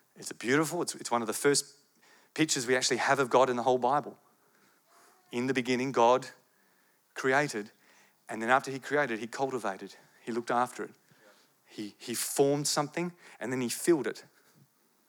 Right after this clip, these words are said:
Okay, that's what gardeners do. You form a structure, something that's vo-, void and without substance, okay?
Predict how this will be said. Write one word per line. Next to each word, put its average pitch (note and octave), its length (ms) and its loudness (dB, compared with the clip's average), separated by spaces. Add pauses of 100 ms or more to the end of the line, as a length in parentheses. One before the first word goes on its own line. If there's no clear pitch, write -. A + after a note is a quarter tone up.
(1040)
Okay, C3 100 -8
that's C3+ 140 -6
what C3 100 -4
gardeners C3 340 4
do. C3+ 160 0 (280)
You G#2+ 80 -4
form C#3 260 2
a B2 40 0
structure, F#3 540 2 (360)
something C#3+ 340 0
that's A#2 140 -8
vo-, D3 500 -2
void C#3+ 480 4
and A#2+ 100 -4
without C3 320 2
substance, D#3 480 0
okay? D3 140 -4